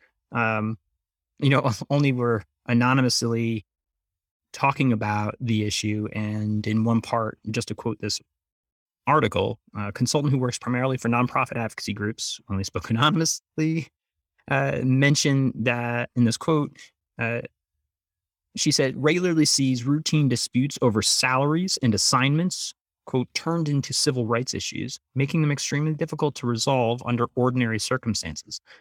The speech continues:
The failure to give someone a raise, even when it is a black boss, becomes a matter of structural racism," she said. And it continues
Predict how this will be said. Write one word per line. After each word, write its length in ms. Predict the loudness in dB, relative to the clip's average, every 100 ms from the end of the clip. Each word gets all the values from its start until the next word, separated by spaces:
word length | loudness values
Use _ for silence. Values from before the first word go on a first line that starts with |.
| _ _ -6
The 80 | -4
failure 340 | 2 2 4
to 80 | 0
give 240 | 0 0 2
someone 260 | 2 4
a 60 | 2
raise, 460 | 2 0 -2 -8 -4
even 280 | -2 0 2
when 140 | 2
it 80 | 0
is 240 | 0 0 0
a 100 | 0
black 280 | 0 0
boss, 260 | 2 0 0
becomes 380 | -4 -2 0 2
a 40 |
matter 320 | 2 2 2 0
of 80 | -6
structural 560 | -2 -2 0 -2 0
racism," 600 | 2 2 2 0 -6 -8
she 140 | -12 -10
said. 300 | -10 -12 -18 _ _ _ _ _ _ _ _ _ _ 0
And 840 | 4 6 6 4 4 4 2 0 -6 _ _ _ _ _ _ _ _ _ _ _ _ 0
it 160 | 2
continues 560 | 4 2 2 0 0